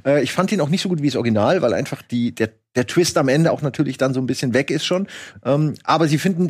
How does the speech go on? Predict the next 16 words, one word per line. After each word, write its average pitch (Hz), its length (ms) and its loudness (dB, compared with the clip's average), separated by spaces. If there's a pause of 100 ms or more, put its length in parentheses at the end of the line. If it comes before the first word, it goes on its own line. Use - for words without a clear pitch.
(140)
sie 147 140 0
machen 196 260 2
aus 180 140 0
diesem 165 160 2
neuen 160 240 2
Setting, 190 480 0
das, - 260 -2 (140)
das 131 180 -2
man 127 140 0
dann 131 180 0
ja 135 100 2
jetzt 113 300 -2
kennt, 202 320 -2 (240)
machen 156 260 0
sie 143 120 0
viel. 113 320 -4